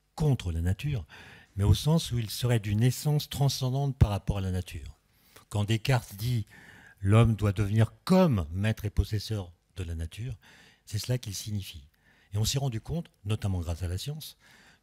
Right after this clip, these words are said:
que la, que la nature n'est pas inerte,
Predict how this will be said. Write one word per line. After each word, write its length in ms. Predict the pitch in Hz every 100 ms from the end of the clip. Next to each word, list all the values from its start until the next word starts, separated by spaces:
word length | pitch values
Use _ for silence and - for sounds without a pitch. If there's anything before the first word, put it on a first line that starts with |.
| _
que 100 | -
la, 160 | 90 90 - - -
que 120 | 95
la 100 | 87
nature 400 | 90 - 117 117
n'est 140 | 90
pas 360 | - 85 82 80 _ _ _ 101
inerte, 500 | 92 87 113 -